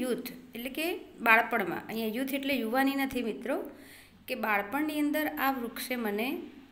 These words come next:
આશરો આપ્યો છે, છાંયડો આપ્યો છે. "And I shall protect it now." અને હવે કે છે હું એનું રક્ષણ કરીશ.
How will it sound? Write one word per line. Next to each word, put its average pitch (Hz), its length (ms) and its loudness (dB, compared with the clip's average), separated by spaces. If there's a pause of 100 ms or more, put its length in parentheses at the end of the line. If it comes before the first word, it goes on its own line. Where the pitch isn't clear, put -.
(120)
આશરો 247 340 2
આપ્યો 202 340 2
છે, 294 260 -4
છાંયડો 214 380 4
આપ્યો 170 300 -2
છે. - 340 -12 (760)
"And 214 60 -6
I 262 300 0
shall 302 480 -2
protect 226 540 0
it 269 240 -4
now." 185 300 2 (380)
અને 196 180 -6
હવે 196 200 -2
કે 269 180 -2
છે 247 120 -4
હું 208 160 -2
એનું 202 200 -2
રક્ષણ 185 500 2 (440)
કરીશ. - 520 -8